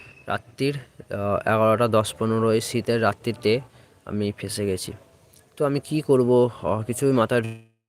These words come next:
ঢুকছে না। একটা দুটো টোটো আছে, অত দূর আমাকে নিয়ে একা যাবে, বলছে ছশো টাকা দিতে হবে, বলছে সাড়ে চারশো টাকা, লাস্ট বলছে তিনশো টাকা। তো যেখানে দিনের বেলা কুড়ি টাকা ভাড়া, সেখানে, আহ, গাড়ি না পাওয়ার জন্য এবং এত রাত্রিরে ঠান্ডার জন্য,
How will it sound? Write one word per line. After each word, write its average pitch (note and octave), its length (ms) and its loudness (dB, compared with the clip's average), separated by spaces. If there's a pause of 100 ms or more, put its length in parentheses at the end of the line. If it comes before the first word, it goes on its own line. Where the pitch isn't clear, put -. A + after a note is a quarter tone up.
(140)
ঢুকছে A#2+ 300 -4
না। A#2 120 -2
একটা A#2 380 -4
দুটো B2 220 -4
টোটো B2 300 0
আছে, A#2+ 380 4 (360)
অত G#2+ 200 -2
দূর B2 460 2
আমাকে A#2 520 -2
নিয়ে A#2+ 260 2
একা A2+ 260 0
যাবে, A#2 480 2
বলছে G#2+ 200 -2
ছশো A2 360 -4
টাকা A2+ 220 -2
দিতে A2 220 -6
হবে, A2 180 0
বলছে A2 160 0
সাড়ে G#2 220 -2
চারশো A#2 320 -2
টাকা, - 280 -4 (300)
লাস্ট B2 300 2
বলছে B2+ 240 0
তিনশো B2 380 -2
টাকা। B2 360 -2 (580)
তো C3 120 -2
যেখানে B2+ 360 0
দিনের B2+ 320 2
বেলা B2 280 6
কুড়ি B2+ 280 0
টাকা C3 220 4
ভাড়া, A#2 560 4
সেখানে, B2+ 560 -2 (400)
আহ, G2 260 0
গাড়ি A2 380 2
না G#2+ 200 2
পাওয়ার A#2+ 400 -2
জন্য A#2 240 0
এবং A#2 240 0
এত G#2 200 -2
রাত্রিরে A#2 440 -2
ঠান্ডার A2+ 380 -2
জন্য, A#2 380 -2